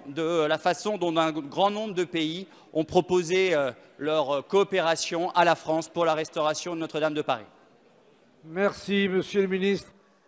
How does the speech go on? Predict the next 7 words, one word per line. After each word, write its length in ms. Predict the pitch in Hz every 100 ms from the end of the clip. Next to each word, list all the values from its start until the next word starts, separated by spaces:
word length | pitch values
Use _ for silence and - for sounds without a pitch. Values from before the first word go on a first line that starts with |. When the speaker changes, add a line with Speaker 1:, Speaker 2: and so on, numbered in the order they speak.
| _ -
Speaker 2:
La 140 | 220
parole 360 | 233 233 254 233
est 120 | 220
à 80 | 208
Monsieur 380 | 208 - 233 226
Maxime 760 | 208 - - 262 254 220 208
Minot. 420 | 202 233 196 165